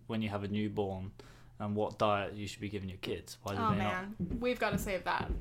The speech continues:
Speaker 2: for next time.
Speaker 1: Is there
Speaker 2: That's such a big question.
Speaker 1: Yeah?
Speaker 2: Um, yeah. In short, I would say we should check out some plant-based news videos, some, um, interviews by d-
Speaker 1: Okay.
Speaker 2: doctors that are vegan and non-vegan.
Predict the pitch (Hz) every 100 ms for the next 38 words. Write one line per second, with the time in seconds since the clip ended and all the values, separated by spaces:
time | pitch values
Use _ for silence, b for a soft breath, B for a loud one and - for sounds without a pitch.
0 | - - 208 - - - - 240 - 185
1 | 107 104 101 98 226 220 - 104 190 -
2 | - - - - - 247 - 104 139 -
3 | 233 220 214 208 196 202 202 - 220 196
4 | - - 254 254 - 247 214 - 196 190
5 | 196 196 - 196 202 196 - - 190 -
6 | 190 190 190 - 185 185 - - - -
7 | 87 - - - - - - 240 - 240
8 | 254 269 - 240 226 214 214 196 202 214
9 | 208 220 - 226 - - - - 226 202
10 | 202 202 202 202 196 196 196 196 190 190
11 | 190 185 180 185